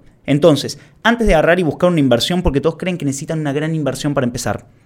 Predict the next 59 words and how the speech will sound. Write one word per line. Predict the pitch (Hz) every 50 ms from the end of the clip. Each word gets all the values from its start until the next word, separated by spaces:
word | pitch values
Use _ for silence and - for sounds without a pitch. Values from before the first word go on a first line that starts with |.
| _ _ _ _ _ _
antes | - 190 196 196 185
de | 175
meter | 147 139 131 139 160 156
inversión, | 160 151 135 120 117 - 170 170 190 190 - - - _ -
necesitan | 127 120 127 151 143 151 151 143 135 127
validar | 131 127 127 127 127 131 139 143 143
la | 139 127
idea. | 123 117 110 104 87 95 - - - _ _ _
Para | - 180 175
validar | 175 180 185 196 214 233
la | 240 220
idea, | 208 208 233 247
lo | 196
que | 147 139
tienen | 135 156 160
que | 151 160
hacer | - 202 220
es | -
encontrar | 151 135 123 120 120 117 110
un | 120 143
consumidor | 143 147 143 135 - 156 160 180 214 240 269 - - -
y | 131
un | 131 135
tipo | 131 156 135 143 127
de | -
producto | 135 135 170 196 196 - 180 135
y | 123
hacer | 117 - - 156 143
un | 139 135
acuerdo | 127 131 139 139 127 127
con | 120 120 113
ambas | 117 120 113 101
partes. | - - 107 104 101 - 101 - - - - - - _ -
Ir | - 139 131
con | 151 139
el | 139
consumidor | 135 147 147 147 - 202 240 262 - - - -
y | -
decirle, | 131 120 - 143 139
"Mira, | 127 135 131
yo | 120 - 165
te | 147 180
vendo | 185 185 190 180
tal | 185 - 180 185 202 202
producto, | - 202 170 156 143 135 113 - - 107 98 - - - - -
te | 135
lo | 127
voy | 139 160
a | 170
entregar | 175 175 165 165 170 185
de | 185 170
acá | - 190 196 247 - - -
a | - 123 117
dos, | 123 139 147 143 -
tres | - 160 143 131 135
días, | 143 147 151 151
lo | 147 127 113
que | 120
fuese. | 104 - - 101 95 - 101